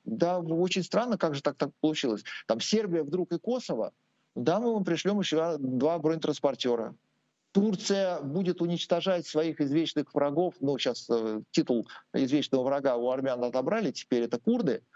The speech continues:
И Турция, ну, считает необходимым п-, противостоять Курдистану, уничтожать его и ковровыми бомбардировками, в том числе вторгаться в Сирию. Она в любой момент может себе это позволить. И, кстати, когда Турция <clears throat> отобрала себе половину Кипра,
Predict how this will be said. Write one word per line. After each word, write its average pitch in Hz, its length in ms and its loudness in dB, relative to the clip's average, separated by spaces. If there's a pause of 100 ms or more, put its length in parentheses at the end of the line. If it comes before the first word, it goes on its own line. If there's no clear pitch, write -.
(180)
И 135 140 4
Турция, 147 400 2
ну, 135 220 -2
считает 135 420 0
необходимым 135 600 0
п-, - 180 -2
противостоять 131 500 0
Курдистану, 131 640 0
уничтожать 135 640 0
его 127 380 0 (240)
и 131 80 0
ковровыми 139 420 0
бомбардировками, 131 840 0
в - 60 -8
том 123 120 -2
числе 131 240 -2
вторгаться 131 640 0 (760)
в - 60 -6
Сирию. 190 460 0 (200)
Она 156 200 0
в 143 60 0
любой 151 200 2
момент 123 280 -2
может 123 180 -4
себе 113 160 2
это 107 100 -4
позволить. 110 460 0
И, - 80 2
кстати, 190 340 2 (240)
когда 151 280 2
Турция 165 560 0
<clears throat> 180 180 -2
отобрала 156 480 0
себе 156 160 0
половину 156 400 0
Кипра, 156 400 -2